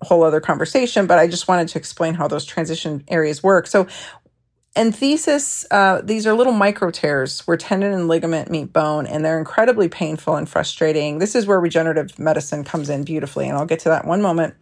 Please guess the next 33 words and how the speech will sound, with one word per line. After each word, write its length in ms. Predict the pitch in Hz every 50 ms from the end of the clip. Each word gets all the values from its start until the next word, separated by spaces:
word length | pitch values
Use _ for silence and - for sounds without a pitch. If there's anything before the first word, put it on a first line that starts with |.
| - - - - - - - -
But 100 | 185 190
I 60 | 190
do 180 | 185 214 233
wanna 160 | 240 247 240 226
talk 220 | - 233 190 185
about 160 | 175 170 -
muscles 400 | 185 208 277 330 - 269 185 -
for 100 | - 170
a 40 | 160
minute. 260 | 151 127 143 131 -
So 260 | - - 170 170 165
the 80 | 165 175
muscle 380 | 190 202 226 285 - - 311 277
is 80 | 226
atrophied, 760 | 208 190 190 190 196 - 202 196 - - 180 165 160 156 143
and 180 | - - - 160
there's 200 | 185 196 196 -
no 180 | 320 381 381
amount 320 | 269 208 180 170 180 196 202
of 80 | 180
regenerative 480 | 170 160 160 165 165 170 175 170 175 165
injections 640 | 170 165 160 160 165 165 - - 160 160 160 151 -
or 80 | -
supplements 680 | - - - 180 175 - 190 185 180 175 170 170 165 - - - - - - - -
or 120 | - -
anything 380 | - 220 226 226 214 220 196 185
that 100 | 165 120
we 80 | 170
can 200 | 175 - 180 165
throw 240 | - - 170 165 170
at 80 | 170 165
a 40 |
patient 540 | 165 - 180 170 156 - - 160 151 143 139